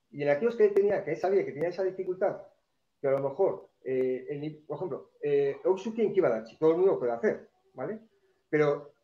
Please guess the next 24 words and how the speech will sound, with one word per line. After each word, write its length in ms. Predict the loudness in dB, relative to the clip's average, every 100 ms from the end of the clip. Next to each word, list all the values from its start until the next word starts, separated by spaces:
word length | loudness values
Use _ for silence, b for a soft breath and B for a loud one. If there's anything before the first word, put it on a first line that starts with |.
| _ _ _ _ _ _ -4
el 120 | 0
requerimiento 480 | 0 -2 -4 -2 0
de 60 |
exigencia 420 | 0 -2 -6 -6
que 60 | -2
va 80 | -2
a 60 |
pedir 140 | -2 -4
el 40 |
entrenador 300 | -4 -2 -2
es 60 | -2
la 80 | -6
misma. 300 | -8 -14 -20 _ _ -6
Por 140 | -4
ejemplo, 300 | -4 -4 -4
a 120 | -4
un 100 | -6
cinturón 440 | -6 -4 -4 -4 -4
blanco 360 | -4 -4 -6
o 160 | -4 -2
amarillo 320 | -2 -2 0
va 60 | -2
a 40 |
decir, 260 | -4 -12